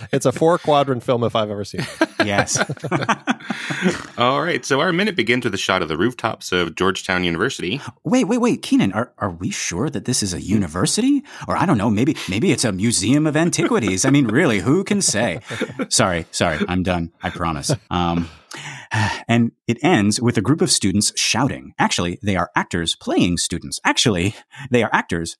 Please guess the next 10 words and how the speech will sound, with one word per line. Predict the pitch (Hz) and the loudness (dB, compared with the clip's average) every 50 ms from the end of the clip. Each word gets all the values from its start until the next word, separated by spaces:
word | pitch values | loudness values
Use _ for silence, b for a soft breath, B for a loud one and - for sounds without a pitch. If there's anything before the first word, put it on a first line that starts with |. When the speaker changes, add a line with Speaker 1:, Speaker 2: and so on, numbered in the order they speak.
| _ | _
Speaker 2:
playing | - 151 135 110 92 101 - | -2 0 0 2 0 0 0
actors | - - - - - 82 82 82 - - _ _ | -2 -2 -2 -2 -4 -4 -2 -4 -6 -8 _ _
playing | - 117 95 87 76 | 0 0 0 0 -2
students. | 73 - - 139 - 80 69 - - - B B B B B B B - | -4 -2 0 0 -2 -2 -2 -6 -8 -10 B B B B B B B -6
Dude, | - 87 80 78 | -6 -4 -4 -4
that | - 78 73 80 | -4 -6 -6 -6
is | 80 - | -4 -2
so | - - - 82 80 78 76 | 0 0 0 0 0 -2 -2
meta. | 80 80 80 92 | -4 -2 -2 0
Speaker 3:
Mm-hmm. | 92 90 90 90 92 92 87 87 82 | 0 0 0 -2 -2 -4 -4 -6 -6